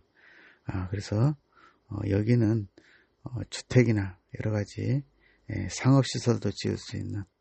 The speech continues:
아주, 어, 좋은 토지가 되겠습니다.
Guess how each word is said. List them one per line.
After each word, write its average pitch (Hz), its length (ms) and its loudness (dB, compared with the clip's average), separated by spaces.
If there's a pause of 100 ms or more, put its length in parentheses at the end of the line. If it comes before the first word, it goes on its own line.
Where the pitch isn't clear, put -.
(400)
아주, 113 440 -2 (500)
어, 101 280 -4
좋은 104 380 4
토지가 104 360 -4
되겠습니다. 101 680 -10